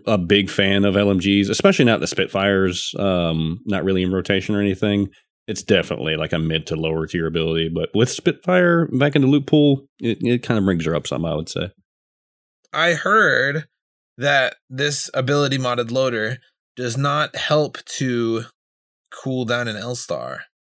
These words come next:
Speaker 2: because that's
Speaker 1: Oh,
Speaker 2: technically
Speaker 1: really?
Speaker 2: different than reloading.
Speaker 1: Yeah,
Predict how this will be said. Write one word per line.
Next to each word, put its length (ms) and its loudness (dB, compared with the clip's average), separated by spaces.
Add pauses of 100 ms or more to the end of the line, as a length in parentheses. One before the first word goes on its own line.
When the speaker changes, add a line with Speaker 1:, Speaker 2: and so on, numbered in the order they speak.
(300)
Speaker 2:
because 300 -4
that's 280 0
Speaker 1:
Oh, 40 2
Speaker 2:
technically 340 2
Speaker 1:
really? 100 0
Speaker 2:
different 360 -2
than 140 -8
reloading. 560 -4 (1160)
Speaker 1:
Yeah, 260 0